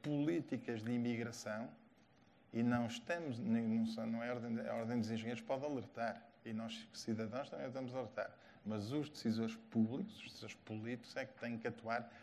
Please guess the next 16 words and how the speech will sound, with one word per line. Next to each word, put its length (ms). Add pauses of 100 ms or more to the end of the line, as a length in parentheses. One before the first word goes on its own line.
(320)
rapidamente. 920
Quanto 260
mais 240
tarde 320 (100)
se 200 (120)
atuar, 540 (380)
mais 400
problemática 540
é 40
a 40
situação. 440 (760)
Se 200
somarmos 640
a 80
esta 260
questão 460